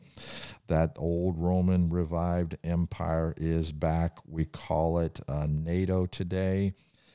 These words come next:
Uh, we read about that in Daniel two, in Daniel chapter seven, what was after World War Two that nato was born to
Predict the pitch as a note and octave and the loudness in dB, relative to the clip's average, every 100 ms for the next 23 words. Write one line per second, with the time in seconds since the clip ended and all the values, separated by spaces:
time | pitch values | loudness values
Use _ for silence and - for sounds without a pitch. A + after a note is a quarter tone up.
0 | _ _ _ - D2 D2+ D#2+ D2+ D#2 D2 | _ _ _ -4 0 2 2 0 0 -2
1 | E2+ F2+ E2+ F2+ - F#2+ F#2+ F2+ F2 F2+ | 0 0 2 0 0 0 0 -2 0 0
2 | F#2 F#2 - B2 B2 F2 - - E2 D#2+ | 0 -4 -2 0 0 -2 -8 -4 0 0
3 | E2 E2+ E2+ E2 F2+ E2+ - E2+ G2 G2+ | 2 2 0 0 -2 -2 -4 -4 0 0
4 | F#2 D#2 D#2+ D#2+ F2 F2+ F2+ - F2 D#2+ | 0 -2 -2 -2 0 0 0 0 -4 -2
5 | E2+ F#2+ G#2 A#2 F#2+ E2 D#2 D2 C2+ - | 2 4 4 2 -4 -2 0 -2 -4 -6
6 | D#2 D2+ D2+ D2+ D2 D#2 F2+ G2 E2 D2+ | -2 -2 0 -4 -6 -4 0 2 0 -2
7 | C#2 D2 D2 D2 D2 D#2 D2+ - D#2+ D2+ | -4 -6 -6 -4 -2 0 -2 -2 0 2
8 | D2 | 2